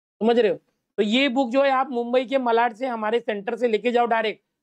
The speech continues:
हाथों हाथ, पाँच सौ रुपये दे दो हमारे बंदे लोग को, और ये बुक वो दे देंगे तुमको। फोन करो, मैसेज करो हेल्पलाइन नंबर। या औरंगाबाद के सेंटर से लेके जाओ, जो भी मुंबई में या छत्रपति संभाजी नगर में आ सकते, ले सकते हो, डायरेक्ट हाथों हाथ लेके जाओ।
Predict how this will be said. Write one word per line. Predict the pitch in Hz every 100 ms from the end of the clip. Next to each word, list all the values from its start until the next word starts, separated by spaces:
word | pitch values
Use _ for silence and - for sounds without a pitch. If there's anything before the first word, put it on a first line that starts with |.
| -
हाथों | 190 233
हाथ, | 214 208
पाँच | 202 202
सौ | 233
रुपये | 220 226
दे | 220
दो | 220
हमारे | 226 220 226
बंदे | 208 208
लोग | 220 202
को, | 214 233 _ _ _ _
और | 180 220
ये |
बुक | 233 226
वो | 226
दे | 226
देंगे | 214 214 208
तुमको। | 208 208
फोन | 202 220
करो, | 226 220
मैसेज | 208 202 220
करो | 202 220
हेल्पलाइन | 190 196 190
नंबर। | 165 151 _ _ _ -
या | 233 254
औरंगाबाद | 233 226 247 240 233 233
के | 233
सेंटर | 220 214
से | 226
लेके | 233 214
जाओ, | 202 190
जो | 208 233
भी | 262
मुंबई | 240 233 247 247
में | 254 254 _ _ _
या | 214 240
छत्रपति | 233 220 233 240
संभाजी | 226 226 240
नगर | 240 240
में | 240
आ | 240 233
सकते, | 233 226 233
ले | 233
सकते | 226 208
हो, | 247
डायरेक्ट | 226 226 254
हाथों | 240 269
हाथ | 262
लेके | 247 226
जाओ। | 202 160